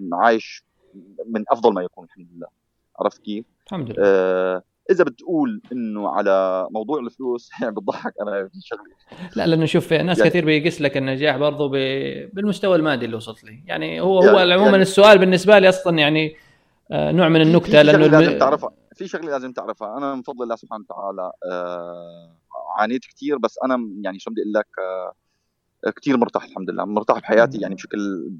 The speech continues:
Speaker 1: بشكل عام. أنا ماني، ما هدفي إني، آه، والله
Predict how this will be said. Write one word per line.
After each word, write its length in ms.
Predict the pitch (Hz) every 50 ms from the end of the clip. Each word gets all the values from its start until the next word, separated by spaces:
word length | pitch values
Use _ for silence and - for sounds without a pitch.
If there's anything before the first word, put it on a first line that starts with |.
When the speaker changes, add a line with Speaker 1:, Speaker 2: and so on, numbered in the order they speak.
| - -
Speaker 1:
بشكل 240 | - - - 117 101
عام. 160 | 104 101 92
أنا 140 | 107 107 107
ماني، 320 | 113 123 127 120 113 - _ _ _ _ _ _ _ -
ما 360 | 104 107 110 123 147 147 - 151
هدفي 280 | 135 127 - 120 107
إني، 600 | 107 104 98 98 98 95 95 95 92 90 92 90 69 62
آه، 500 | 76 69 65 64 65 64 - 226 233 - 302 311 _ _ _ _ _ _ _ _ _ _ _ -
والله 260 | - 110 101 101 104